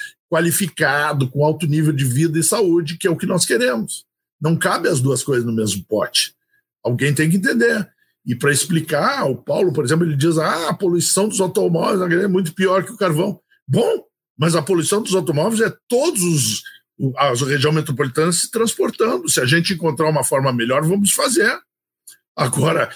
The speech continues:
comparar isso com o interesse de uma empresa que vai poluir um pouco menos que isso, mas vai piorar a nossa qualidade de ar,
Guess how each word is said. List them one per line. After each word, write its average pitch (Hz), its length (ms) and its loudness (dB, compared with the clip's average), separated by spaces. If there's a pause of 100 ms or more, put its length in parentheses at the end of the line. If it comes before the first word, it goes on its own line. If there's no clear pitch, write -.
(120)
comparar 156 480 2
isso 175 180 -2
com 175 120 -2
o 156 40 0
interesse 147 420 0
de 151 80 -2
uma 220 140 2
empresa 170 520 0
que 127 60 -6
vai 135 160 0
poluir 143 500 0 (640)
um 131 60 -2
pouco 170 280 0
menos 151 300 0
que 139 160 -2
isso, 156 180 0
mas 123 160 0
vai 131 320 0 (160)
piorar 170 380 0
a 247 40 0
nossa 127 280 -2
qualidade 117 440 0
de 113 120 -2
ar, 147 280 -2